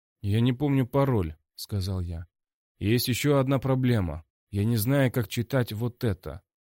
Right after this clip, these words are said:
Я показал конверт. Лия окинула его быстрым взглядом. «Нам еще повезло, что Квин дал тебе рекомендацию. У тебя остались деньги.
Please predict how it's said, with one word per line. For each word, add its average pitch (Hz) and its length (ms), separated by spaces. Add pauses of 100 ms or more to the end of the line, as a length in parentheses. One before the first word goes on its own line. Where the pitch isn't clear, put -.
(340)
Я 95 100
показал 104 440
конверт. 95 480 (600)
Лия 123 240
окинула 131 460
его 120 220
быстрым 123 400
взглядом. 95 540 (560)
«Нам 185 220
еще 180 160
повезло, 170 480
что 165 160
Квин 151 300
дал 143 180
тебе 139 240
рекомендацию. 117 880 (280)
У 104 80
тебя 123 220
остались 127 440
деньги. 110 500